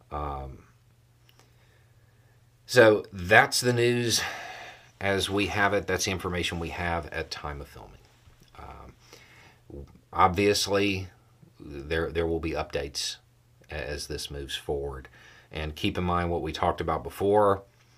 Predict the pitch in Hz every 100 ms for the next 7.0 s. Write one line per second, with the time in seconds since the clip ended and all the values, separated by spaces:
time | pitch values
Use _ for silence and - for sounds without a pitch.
0 | _ _ _ _ _ _ _ _ _ 95
1 | 87 82 80 67 67 - _ _ _ _
2 | _ _ 101 107 104 98 - - - _
3 | _ _ _ - 107 101 101 92 - 87
4 | 85 80 85 85 85 82 78 73 - _
5 | - 104 95 87 - 76 82 82 92 -
6 | - - 87 80 - 87 92 107 110